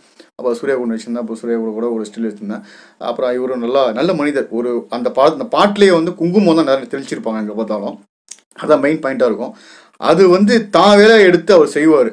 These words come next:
அஹ், ஒரு சட்டியை எடுத்துக்கிட்டு குங்குமம் போட்டுட்டு இருப்பாரு எங்க பார்த்தாலும். இந்த வீடியோ பார்க்கும்போது விக்னேஷ் சிவா சார் இருந்தாலும் அவருக்கு கண்டிப்பா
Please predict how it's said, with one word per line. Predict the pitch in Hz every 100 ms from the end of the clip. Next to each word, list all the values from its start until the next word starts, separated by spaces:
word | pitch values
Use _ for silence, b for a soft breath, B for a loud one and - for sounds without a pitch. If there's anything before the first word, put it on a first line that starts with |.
| -
அஹ், | 117 117 113 110
ஒரு | 113 113
சட்டியை | 110 131
எடுத்துக்கிட்டு | 123 117 117 113 127
குங்குமம் | 113 123 127
போட்டுட்டு | 110 104 101
இருப்பாரு | 104 98
எங்க | 101 101
பார்த்தாலும். | 101 98 104 120 -
இந்த | 101
வீடியோ | 113 151
பார்க்கும்போது | 131 120 117 131 135
விக்னேஷ் | 113 131 123
சிவா | 120 107
சார் | 110
இருந்தாலும் | 110 110 120
அவருக்கு | 113 110
கண்டிப்பா | 104 107